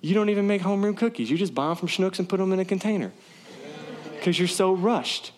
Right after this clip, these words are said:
'cause you're trying to be accommodating to everyone else," right? But what do you think? You think, "What? If I don't do it, no one else will do it. I'm the only one that can fill in the blank." That is a presumption. I was talking with a pastor last week,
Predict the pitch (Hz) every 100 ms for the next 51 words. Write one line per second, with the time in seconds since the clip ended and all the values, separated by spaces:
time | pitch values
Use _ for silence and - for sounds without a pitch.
0 | - - - 165 170 190 185 180 196 190
1 | - 240 180 110 123 143 170 175 185 190
2 | 240 127 - - - - - - _ -
3 | 170 165 175 185 202 233 196 135 156 190
4 | 175 151 123 - 151 190 190 175 151 180
5 | 139 143 - - - - - - - 135
6 | 156 165 160 143 139 - 135 139 135 -
7 | - - 127 160 135 110 135 156 180 175
8 | 175 156 160 165 147 139 139 143 131 139
9 | 143 - 139 123 143 131 - _ - -
10 | 120 113 107 101 98 87 - - _ _
11 | _ _ _ _ _ - _ _ - 110
12 | 117 107 101 98 - _ - - 110 120
13 | 113 - 95 95 - - - - 135 123
14 | 139 131 120 113 127 123 123 113 120 123
15 | - 123 117